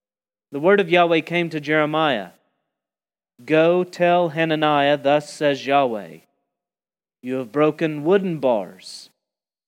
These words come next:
but you have made in their place bars of iron.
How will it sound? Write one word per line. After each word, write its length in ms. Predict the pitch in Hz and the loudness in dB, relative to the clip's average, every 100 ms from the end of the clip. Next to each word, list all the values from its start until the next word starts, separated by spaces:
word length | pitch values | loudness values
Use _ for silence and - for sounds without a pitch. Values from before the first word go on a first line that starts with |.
| _ _ _ | _ _ _
but 160 | 151 147 | -4 0
you 100 | 147 | -2
have 140 | 127 | 0
made 340 | 151 170 170 | 2 4 4
in 140 | 165 151 | 2 0
their 160 | 143 | -2
place 420 | 135 - 165 139 - | -2 0 2 2 -4
bars 460 | 131 143 143 139 | 0 2 4 0
of 100 | 135 | -8
iron. 760 | 135 143 143 131 107 90 85 | -4 0 0 0 -4 -12 -20